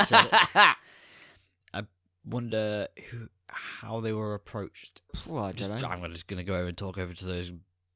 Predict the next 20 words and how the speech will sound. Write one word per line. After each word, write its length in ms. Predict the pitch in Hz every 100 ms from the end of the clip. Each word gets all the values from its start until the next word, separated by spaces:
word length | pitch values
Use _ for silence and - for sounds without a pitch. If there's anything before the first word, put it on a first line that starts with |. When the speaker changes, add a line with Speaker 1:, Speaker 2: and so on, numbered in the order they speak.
| _ _ _ -
Speaker 1:
guys 280 | 95 92
in 60 | 92
that 180 | 90 90
biker 320 | 92 98 -
gang 220 | 92 87
over 180 | 92 90
there 180 | 98 101
and 100 | 101
see 120 | 101
if 60 | 95
they 40 |
Speaker 2:
Probably, 180 | 196 123 139
Speaker 1:
wanna 120 | 165
Speaker 2:
I 40 |
Speaker 1:
be 60 | 175
on 0 |
my 140 | 185
Speaker 2:
think 40 | 160
they, 100 | 160
Speaker 1:
film. 140 | 156